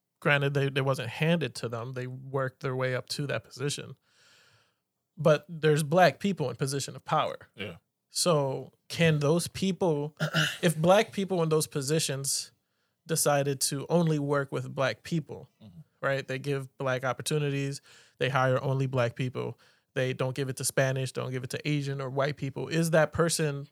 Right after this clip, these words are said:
Speaker 1: that is in power racist?
Speaker 2: That's actually a good question, I think. Um,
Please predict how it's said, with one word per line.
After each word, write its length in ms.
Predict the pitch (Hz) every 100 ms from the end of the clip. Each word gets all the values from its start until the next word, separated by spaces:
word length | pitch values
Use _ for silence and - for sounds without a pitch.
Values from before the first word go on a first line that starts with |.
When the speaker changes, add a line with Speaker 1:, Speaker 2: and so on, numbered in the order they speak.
| -
Speaker 1:
that 200 | 139 135
is 220 | 160 165
in 160 | 151 131
power 420 | - 165 147 131
racist? 720 | 131 139 151 147 - - - - _ _ _ - - _ _ _ -
Speaker 2:
That's 180 | 143 135
actually 280 | 123 123
a 20 | 107
good 160 | 98
question, 360 | - 104 - 92
I 100 | 92
think. 380 | - 92 90 -
Um, 440 | 87 85 82 82